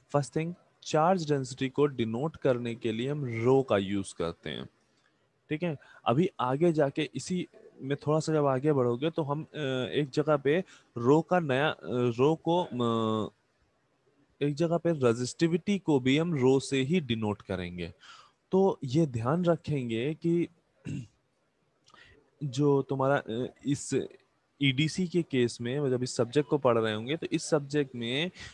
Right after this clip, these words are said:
रो दो चीजों को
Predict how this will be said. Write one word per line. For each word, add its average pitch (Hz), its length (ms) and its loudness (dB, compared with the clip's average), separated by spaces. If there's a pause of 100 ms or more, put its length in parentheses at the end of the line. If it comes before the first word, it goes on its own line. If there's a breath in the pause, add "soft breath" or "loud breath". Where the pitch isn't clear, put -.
(180 loud breath)
रो 160 580 2 (2250)
दो 170 200 6
चीजों 165 300 0
को 160 200 0